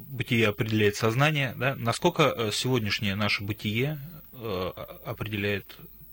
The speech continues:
сознание молодых людей? То, э, какие жизненные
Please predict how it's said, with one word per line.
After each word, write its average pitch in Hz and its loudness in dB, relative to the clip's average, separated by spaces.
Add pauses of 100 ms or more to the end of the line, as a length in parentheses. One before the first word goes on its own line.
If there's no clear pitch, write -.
(120)
сознание 98 0
молодых 95 -4
людей? 90 -6 (600)
То, 120 4
э, - -16
какие 127 2
жизненные 113 0